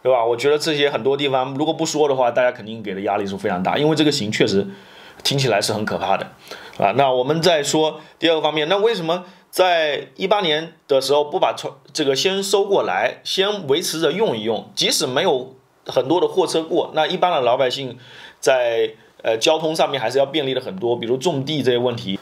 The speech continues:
就私人提供公共服务已经没有办法维持下去的时候，哎，接管过来的时候，为什么说，呃，没有搞好？那这里的这个服务意识可能也是大家极为关心的，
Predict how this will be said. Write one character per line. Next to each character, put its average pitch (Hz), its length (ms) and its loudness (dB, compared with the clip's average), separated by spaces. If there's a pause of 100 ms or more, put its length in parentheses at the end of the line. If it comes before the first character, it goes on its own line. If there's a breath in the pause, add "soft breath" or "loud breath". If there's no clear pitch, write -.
(120)
就 233 120 4
私 254 340 -2
人 185 260 2
提 147 180 0
供 196 220 2
公 208 180 2
共 196 220 2
服 151 340 0
务 120 80 2
已 113 180 0
经 156 360 2
没 113 160 2
有 147 160 4
办 127 400 0
法 95 240 -2
维 98 420 2
持 113 260 0
下 110 220 2
去 110 240 -2
的 92 140 2
时 - 160 -2
候， 95 280 0 (240)
哎， 147 140 2 (100)
接 214 260 2
管 110 340 -2
过 139 200 2
来 95 240 -2
的 110 180 0
时 107 240 -4
候， 107 340 -2 (120)
为 151 180 0
什 113 160 -4
么 104 140 -4
说， 120 400 0 (240 loud breath)
呃， 107 100 -2
没 104 220 -2
有 113 340 0
搞 107 140 2
好？ - 380 -4
那 139 140 0
这 143 140 2
里 135 120 0
的 101 120 -2
这 123 100 -2
个 123 80 2
服 120 320 -2
务 170 80 2
意 160 200 -2
识 92 260 -4
可 98 200 -4
能 110 140 0
也 117 140 0
是 117 140 0
大 120 160 2
家 117 160 2
极 117 180 -2
为 113 180 2
关 107 220 -4
心 98 220 -4
的， - 100 -6